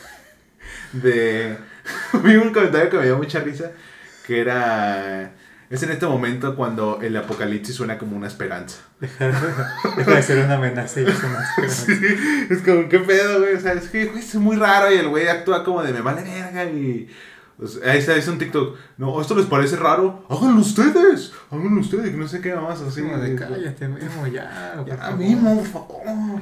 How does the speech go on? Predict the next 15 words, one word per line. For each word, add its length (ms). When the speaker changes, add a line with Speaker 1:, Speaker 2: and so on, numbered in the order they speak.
Speaker 2:
Neta, 320
tú 140
que 160
quieres, 400
Memo. 480
Speaker 1:
<laughs> 880
Por 100
favor. 360
Speaker 2:
Guillermo, 600
ya, 280
ya, 160
Memo, 380
ya 200
no. 460
Guillermo. 680